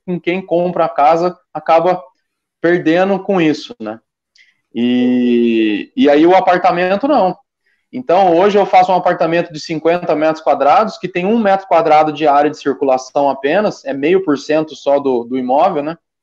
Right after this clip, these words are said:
E ele é maior que uma casa geminada de sessenta metros quadrados. Esse foi uma lição que eu, que eu aprendi, e que daí eu morri de raiva de mim mesmo, como que eu não tinha visto isso <laughs> antes, né?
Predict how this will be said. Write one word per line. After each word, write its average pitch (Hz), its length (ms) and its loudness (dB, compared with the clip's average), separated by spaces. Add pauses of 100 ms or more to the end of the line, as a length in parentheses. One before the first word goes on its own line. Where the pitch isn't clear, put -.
(680)
E 139 340 -2
ele 156 140 4
é 170 40 2
maior 175 280 2
que 175 80 -8
uma 185 140 0
casa 180 200 2
geminada 175 460 0
de 170 100 -10
sessenta 180 460 -4
metros 165 260 -4
quadrados. 156 480 0 (640)
Esse 143 260 -2
foi 175 220 -2
uma 180 160 0
lição 180 340 0
que 165 80 -6
eu, 165 340 2
que 151 100 -2
eu 165 80 6
aprendi, 151 600 0 (180)
e - 40 -20
que - 120 -6
daí 151 140 4
eu 165 60 2
morri 170 220 2
de 190 80 -2
raiva 160 300 2
de 151 100 -4
mim 139 160 -2
mesmo, 160 300 2
como 156 180 0
que 160 60 -2
eu 151 40 -2
não 147 80 -4
tinha 143 200 -4
visto 143 240 -2
isso 135 220 -2
<laughs> 123 40 2
antes, 170 340 0
né? 156 200 -2